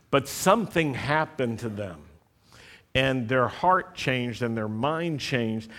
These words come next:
and their processing changed enough so that,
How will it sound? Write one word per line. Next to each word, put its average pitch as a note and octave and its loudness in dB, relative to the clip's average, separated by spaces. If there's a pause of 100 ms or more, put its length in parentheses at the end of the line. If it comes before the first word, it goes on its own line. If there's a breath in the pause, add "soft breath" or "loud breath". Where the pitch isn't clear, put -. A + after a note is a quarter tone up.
(140)
and B2+ 0
their B2 6
processing A#2 -2
changed A2 -2 (240)
enough B2+ -2 (460 loud breath)
so D#3 2
that, C#3 -2